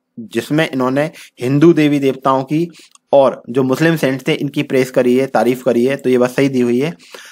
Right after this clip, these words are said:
सेकंड लिखा हुआ है, "अमीर खुसरो was the originator in India of the early form of musical style known as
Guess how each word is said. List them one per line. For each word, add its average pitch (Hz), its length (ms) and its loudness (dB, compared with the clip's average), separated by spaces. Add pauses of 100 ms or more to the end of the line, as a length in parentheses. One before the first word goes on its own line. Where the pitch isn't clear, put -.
(200)
सेकंड 160 220 -2
लिखा 160 140 0
हुआ 175 160 6
है, 185 60 2
"अमीर 160 300 0
खुसरो 156 260 2
was 135 220 2
the 147 100 0 (160)
originator 139 500 0 (100)
in 143 80 -2
India 131 540 2 (440)
of 135 180 2
the 170 120 4 (200)
early 170 260 4
form 139 220 0
of 139 240 0
musical 123 400 0
style 127 240 2
known 120 240 0
as - 80 -8